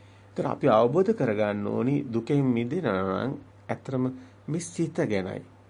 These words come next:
එතකොට බුදුන් වහන්සේ මනෝපුබ්බංගම ධම්මා කියලා පෙන්වන්නේ මනසමයි සියල්ලටම මුල. චිත්තේන නීයති ලෝකය කියනවලත් හිතේ තමයි මුළු ලෝකෙම හැදෙන්නේ.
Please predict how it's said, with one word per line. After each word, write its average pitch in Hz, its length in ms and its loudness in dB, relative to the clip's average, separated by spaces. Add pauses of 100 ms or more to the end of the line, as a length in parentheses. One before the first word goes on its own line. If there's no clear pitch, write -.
(500)
එතකොට 117 220 -4
බුදුන් 123 320 0
වහන්සේ 120 300 0
මනෝපුබ්බංගම 143 800 0
ධම්මා 101 360 -4
කියලා 98 240 -6
පෙන්වන්නේ 107 360 -2
මනසමයි 151 500 -4
සියල්ලටම 143 500 -2
මුල. 165 200 -4 (720)
චිත්තේන 120 460 0
නීයති 101 380 -2
ලෝකය 95 380 0
කියනවලත් 113 440 -2 (240)
හිතේ 185 340 -2
තමයි 175 220 -2
මුළු 143 180 2
ලෝකෙම 156 320 0
හැදෙන්නේ. 160 480 -4